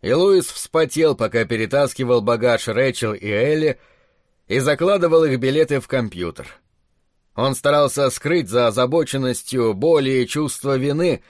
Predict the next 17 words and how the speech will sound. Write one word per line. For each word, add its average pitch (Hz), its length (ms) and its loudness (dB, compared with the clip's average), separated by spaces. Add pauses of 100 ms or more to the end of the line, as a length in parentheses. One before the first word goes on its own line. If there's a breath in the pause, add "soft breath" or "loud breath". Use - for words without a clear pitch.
(540 soft breath)
и 113 120 -2
лишь 151 260 0
иногда 151 460 2
сравнивал 147 680 0
нынешнюю 127 600 -2
ситуацию 123 840 -2
с - 180 -10
той, 160 300 2
когда 123 400 2
он 123 140 0
в - 100 -14
последний 123 640 0
раз 131 260 2
провожал 113 560 0
семью 110 380 -6
в - 80 -12
Чикаго 135 560 0